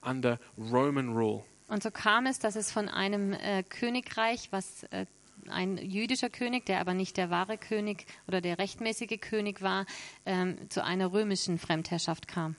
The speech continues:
Speaker 1: And then the Romans, um, they decided to put a guy in charge.
Speaker 2: Und die Römer, die haben sich entschieden, einen, einem die, äh, Herrschaft dort zu geben.
Speaker 1: And they called, the, this guy they picked was a guy called Herod.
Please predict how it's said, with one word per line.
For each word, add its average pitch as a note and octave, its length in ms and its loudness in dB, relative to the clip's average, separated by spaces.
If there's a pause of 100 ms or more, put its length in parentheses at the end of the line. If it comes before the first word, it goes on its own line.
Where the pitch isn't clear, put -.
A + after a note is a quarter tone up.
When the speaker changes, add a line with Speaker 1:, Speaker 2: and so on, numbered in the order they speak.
Speaker 1:
And C3 100 -2
then D3+ 40 2
the D3+ 60 4
Romans, F3+ 540 6
um, C#3+ 440 6 (160)
they D#3 140 8
decided F3 380 10
to - 60 -12
put F3 160 6
a - 20 10
guy D#3 400 12
in D#3+ 140 0
charge. C3 580 4 (340)
Speaker 2:
Und A3+ 160 0
die A3 100 4
Römer, D4+ 440 6
die A#3+ 140 2
haben A3+ 120 0
sich A3 140 -4
entschieden, A3 540 0
einen, G3+ 560 0
einem G3 440 0
die, F#3 460 -2
äh, F3+ 400 -2
Herrschaft F#3 640 -2 (100)
dort F3+ 200 -4
zu F#3 80 -6
geben. D#3+ 400 -2
Speaker 1:
And C#3 80 -4
they C#3 60 6
called, E3 200 4 (120)
the, C3 160 6
this D3+ 160 -2
guy D#3 160 12
they D3 140 8
picked - 240 -2
was C#3+ 100 0
a C#3 40 2
guy C3+ 120 6
called C#3 180 -2 (180)
Herod. C3 340 0